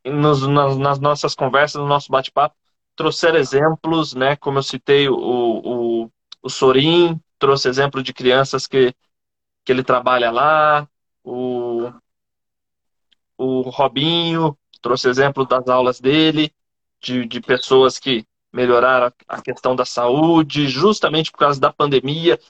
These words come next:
fazer uma atividade física pra ganhar saúde e melhorar a imunidade,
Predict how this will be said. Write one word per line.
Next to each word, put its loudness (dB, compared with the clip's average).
fazer 0
uma 2
atividade -2
física -6
pra 0
ganhar 2
saúde 0
e -8
melhorar 2
a 0
imunidade, 0